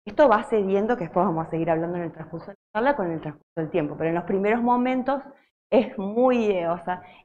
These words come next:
imperiosa la necesidad y si no lo vence,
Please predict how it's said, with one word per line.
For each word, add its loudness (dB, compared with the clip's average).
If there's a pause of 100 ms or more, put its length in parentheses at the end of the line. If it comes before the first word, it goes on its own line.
imperiosa 4
la 6
necesidad 4
y 4
si -4
no -2
lo 4
vence, 4